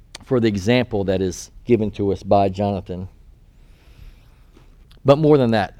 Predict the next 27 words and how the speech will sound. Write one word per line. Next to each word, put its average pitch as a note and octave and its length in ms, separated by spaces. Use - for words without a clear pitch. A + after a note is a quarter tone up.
Father, G2 200
we G2+ 120
thank G2+ 280
you F2 80
for F#2 220
your F2 140
Son, D#2 420
that G#2 120
he A2 100
intercedes G#2+ 920
on F#2+ 140
our F2 120
behalf E2 680
before G#2 300
the G2 140
throne, D2 340
that G2 140
he A2+ 160
has F#2+ 140
placed - 460
the G2+ 100
robe G2 300
of F2 160
righteousness F2 680
on F2 240
us - 460
to - 140